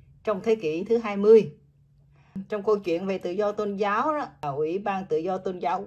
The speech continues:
Quốc tế Hoa Kỳ, viết tắt là U S C I R F của Mỹ, thì ủy ban này chuyên đi phê điểm các quốc gia khác để mà xếp hạng đáng quan tâm hay là cần theo dõi,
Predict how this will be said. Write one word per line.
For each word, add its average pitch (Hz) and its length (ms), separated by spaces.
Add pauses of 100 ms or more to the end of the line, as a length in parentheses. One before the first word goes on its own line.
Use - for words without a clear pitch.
Quốc 233 180 (100)
tế 220 200
Hoa 208 220 (100)
Kỳ, 156 420 (420)
viết 233 180
tắt 277 200
là 156 280 (240)
U 208 240 (180)
S - 120 (360)
C - 20
I 208 260
R 185 440
F 208 200 (920)
của 185 120
Mỹ, 190 380 (1080)
thì 165 260
ủy 170 200
ban 208 220
này 165 200
chuyên 202 260
đi 196 180
phê 196 280
điểm 170 300
các 240 180
quốc 254 180
gia 202 160
khác 247 340
để 170 160
mà 190 160
xếp 233 260
hạng 170 560
đáng 226 320
quan 208 280
tâm 214 400
hay 202 180
là 151 160
cần 156 400
theo 196 260
dõi, 180 480